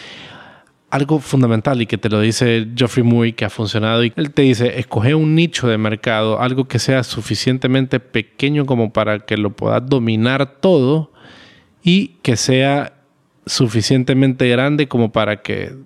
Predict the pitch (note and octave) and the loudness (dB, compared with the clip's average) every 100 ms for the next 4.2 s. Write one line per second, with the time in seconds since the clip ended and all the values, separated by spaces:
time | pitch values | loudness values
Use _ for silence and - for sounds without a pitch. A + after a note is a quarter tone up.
0 | _ A#2 G#2 G#2 G2+ A2+ A#2+ A#2 A2+ A2 | _ -2 -2 -2 -4 -2 -2 0 0 0
1 | A2 A2+ A2 C3 C#3+ A2+ - C3+ - - | 0 0 2 2 2 -2 -4 -8 -10 -20
2 | - - _ - A#2 G#2+ A#2+ A#2 A#2+ A#2 | -20 -20 _ -4 -2 -2 0 0 2 0
3 | A#2 A#2 A#2+ A#2 A2+ G#2+ A#2 A#2 C3+ A#2+ | 0 0 0 -2 -2 0 0 2 2 2
4 | C3+ | 0